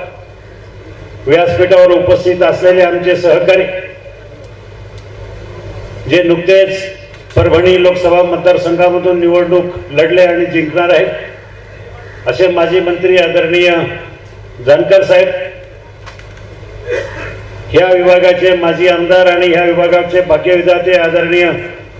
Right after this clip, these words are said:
माजी आमदार पोपटरावजी गावडे, व्यासपीठावर उपस्थित असलेले बाकी सर्व सन्माननीय, तुम्हाला सगळ्यांना माहिती आहे की येणाऱ्या चार पाच दिवसामध्ये,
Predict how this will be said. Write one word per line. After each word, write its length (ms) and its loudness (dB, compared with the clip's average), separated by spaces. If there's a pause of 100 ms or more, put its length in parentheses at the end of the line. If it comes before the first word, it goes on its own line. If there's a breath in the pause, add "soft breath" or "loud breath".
माजी 260 0
आमदार 380 0
पोपटरावजी 580 0
गावडे, 360 2 (1800)
व्यासपीठावर 720 2
उपस्थित 480 -2
असलेले 420 2
बाकी 300 -2
सर्व 320 4
सन्माननीय, 680 -2 (3250)
तुम्हाला 280 2
सगळ्यांना 400 4
माहिती 340 0
आहे 80 2
की 220 -2
येणाऱ्या 400 2
चार 180 0
पाच 220 2
दिवसामध्ये, 560 0